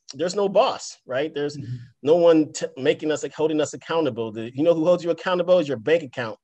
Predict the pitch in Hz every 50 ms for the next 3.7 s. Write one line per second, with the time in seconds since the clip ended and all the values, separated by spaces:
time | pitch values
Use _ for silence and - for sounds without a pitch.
0 | - 139 - - 208 - - 190 170 - 175 165 170 170 160 139 123 - 165 131
1 | 107 135 156 160 156 135 - 160 147 143 - - 147 139 139 135 127 123 139 143
2 | 143 139 123 131 143 156 165 160 131 120 123 123 127 127 123 135 135 139 131 120
3 | 123 123 131 127 127 123 123 123 120 127 151 147 123 104